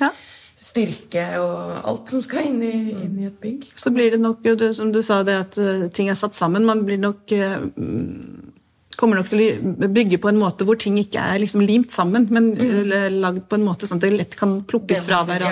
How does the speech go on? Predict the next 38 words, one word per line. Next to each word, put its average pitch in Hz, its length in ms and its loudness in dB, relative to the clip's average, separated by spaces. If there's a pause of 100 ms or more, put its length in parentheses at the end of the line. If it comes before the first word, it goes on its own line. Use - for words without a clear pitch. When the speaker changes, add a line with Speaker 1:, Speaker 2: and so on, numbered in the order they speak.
(140)
Speaker 1:
hverandre 214 200 0
Speaker 2:
ja, 175 80 -4
Speaker 1:
og, 180 180 -4
Speaker 2:
for 202 80 -4
det 196 80 2
Speaker 1:
og 214 80 2
Speaker 2:
blir 220 260 4
Speaker 1:
brukes 175 220 2
på 202 120 0
nytt, 220 300 0
eller, 202 380 2
eh, - 260 -4
liksom 196 240 -2
avvendes 170 460 2
på - 100 -4
en 196 100 0
måte 175 220 -2
som 180 120 -2
gjør 160 160 -2
at - 80 -14
det 175 140 -4
ikke 175 80 -4
bare 165 180 -2
kastes, 208 400 -4
da. - 80 -18 (180)
Speaker 2:
Ja, 214 120 -2 (220)
det 208 140 -2
blir 202 140 -4
også - 160 -6
en 170 120 -6
del 151 160 -4
av 156 160 -2
den 151 140 -2
Speaker 1:
Ja. 147 80 -4
Speaker 2:
reisen. 147 320 -8 (120)
At 175 200 -6
fra, 160 180 -4
Speaker 1:
Ja. 123 80 -2